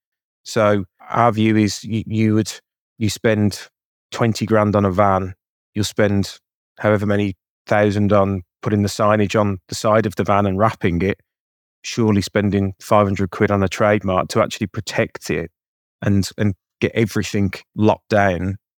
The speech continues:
so that you can then plan moving forwards and growing that brand. That's the key thing, really. As a business owner, and you know this as well, the last thing you wanna be doing is, is, is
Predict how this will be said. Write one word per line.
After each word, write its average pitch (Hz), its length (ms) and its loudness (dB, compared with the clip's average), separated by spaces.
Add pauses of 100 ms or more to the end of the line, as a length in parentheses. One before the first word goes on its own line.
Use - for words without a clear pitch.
(220)
so - 160 -8
that 101 140 0
you 104 140 0
can 101 200 0
then 95 160 0
plan 101 320 2
moving 92 280 0
forwards 95 560 -2
and 95 120 -6
growing 107 400 2
that 82 200 -6
brand. 87 400 -4 (320)
That's - 260 0
the 104 80 -4
key 113 260 0
thing, 87 240 -4
really. 85 400 -6 (400)
As 113 160 -2
a 101 40 -4
business 113 400 0
owner, 104 460 0 (400)
and 104 140 2
you 107 120 4
know 95 160 2
this 98 220 -2
as 92 100 -4
well, 98 420 0
the 104 80 4
last 110 260 2
thing 101 100 0
you 95 140 0
wanna 95 160 0
be 92 100 -2
doing 92 340 0
is, 92 300 -6 (180)
is, - 320 -4
is 101 160 -4